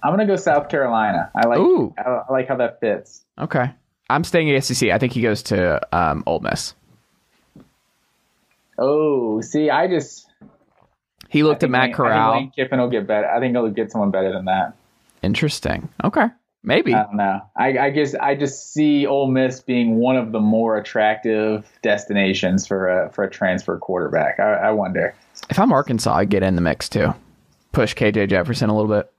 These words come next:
Speaker 2: I would, uh, I would, I would.
Speaker 1: See, I don't think that's an option, 'cause K J Jefferson, I think he's solidified at that position. Like, he's
Speaker 2: Okay.
Speaker 1: not a superstar, but he's solid.
Speaker 2: Um, Quinn Ewers got his million, dipped out of the state of Ohio.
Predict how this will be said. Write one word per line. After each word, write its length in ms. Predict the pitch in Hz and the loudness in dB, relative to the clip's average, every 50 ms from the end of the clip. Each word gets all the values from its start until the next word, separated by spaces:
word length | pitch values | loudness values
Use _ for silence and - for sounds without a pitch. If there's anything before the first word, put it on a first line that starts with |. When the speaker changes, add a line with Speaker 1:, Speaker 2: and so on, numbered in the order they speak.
| _ _ - | _ _ -4
Speaker 2:
I 120 | - - - | -4 -2 -2
would, 220 | - - 71 71 | -2 -2 0 2
uh, 260 | - 78 69 67 - 127 - _ - | 2 2 2 0 -2 -4 -8 _ -6
I 100 | - - | -4 -2
would, 180 | 107 101 92 - - - _ _ - | 0 0 -2 -4 -10 -20 _ _ -6
I 100 | - 113 | -4 -2
would. 200 | 101 95 82 78 - _ - | 0 0 -2 -4 -8 _ -2
Speaker 1:
See, 140 | 143 139 139 | 0 2 4
I 80 | 147 | 4
don't 120 | 156 160 151 | 4 2 2
think 120 | 165 151 139 | 0 0 0
that's 200 | 131 131 127 123 | 0 0 0 -2
an 80 | 110 | -2
option, 360 | 104 95 90 95 - - 95 | 0 0 -2 -4 -2 -2 0
'cause 120 | 113 139 135 | 0 0 0
K 140 | - 233 254 | 0 0 0
J 120 | 208 170 - | 0 0 0
Jefferson, 440 | 135 143 139 135 127 117 - 120 131 | 0 0 0 0 -2 -4 -2 0 0
I 80 | 160 | 0
think 140 | 170 165 147 | 0 0 0
he's 220 | 143 127 113 113 85 - - | 0 0 0 -2 -4 -6 -8
solidified 680 | - - 135 113 113 107 101 98 - 98 92 87 87 92 | -6 -2 0 0 0 0 0 0 -2 -2 0 0 0 0
at 100 | 90 92 | 0 0
that 180 | 95 90 87 - | 0 0 -2 -2
position. 500 | 95 90 92 90 90 - - - 87 95 | -4 -2 -2 -2 -2 -2 -4 -2 0 0
Like, 140 | 101 110 117 | 0 2 2
he's 80 | - 202 | 2 2
Speaker 2:
Okay. 80 | 254 | 2
Speaker 1:
not 240 | 127 123 110 95 - | 2 2 0 -2 -4
a 20 | |
superstar, 800 | - - - - 165 143 131 117 107 - - 85 87 85 90 98 | -6 -8 -4 -2 -2 -2 -2 -4 -4 -2 0 0 2 2 2 0
but 80 | 123 139 | 0 0
he's 180 | 180 185 170 - | 0 -2 -2 0
solid. 460 | - 85 69 69 73 82 87 104 104 - _ _ _ - - - - - - - - - - - - _ _ - | -2 0 0 0 -2 -2 -4 -4 -8 -14 _ _ _ -18 -18 -18 -18 -20 -20 -20 -20 -20 -20 -20 -20 _ _ -2
Speaker 2:
Um, 680 | 143 156 156 156 151 151 151 147 147 147 147 143 - - _ _ _ _ - | 0 2 2 4 4 2 2 2 0 0 -2 -2 -4 -8 _ _ _ _ -8
Quinn 220 | - - 202 208 196 | -4 0 0 2 2
Ewers 560 | 190 190 196 208 214 226 320 294 - - - - - - | 4 4 4 4 4 2 2 -2 -8 -14 -18 -10 -2 0
got 160 | 156 151 147 | 2 2 2
his 160 | 180 156 165 | 0 -2 0
million, 580 | 165 160 151 156 160 165 170 180 190 202 202 - - - 135 | 2 2 2 2 2 2 2 2 2 0 -2 -4 -10 -8 -2
dipped 280 | 131 160 165 165 - | 0 0 0 0 0
out 420 | 170 151 147 156 165 - - - - - | 2 2 2 2 2 0 -4 -8 -8 -4
of 300 | - 139 135 135 131 127 | -2 0 2 0 0 0
the 120 | 131 127 | 0 -2
state 260 | 123 - - 139 131 131 | -2 0 0 0 0 0
of 120 | 127 127 | 0 0
Ohio. 680 | 127 117 - 131 123 123 123 123 123 120 120 120 123 | -2 -4 -2 -2 0 0 2 2 2 2 2 0 -2